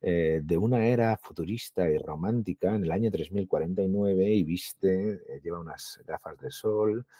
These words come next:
eh, en el estilo Scarlett Hood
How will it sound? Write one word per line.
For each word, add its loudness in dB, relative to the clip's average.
eh, 2
en -10
el -8
estilo -2
Scarlett 0
Hood -4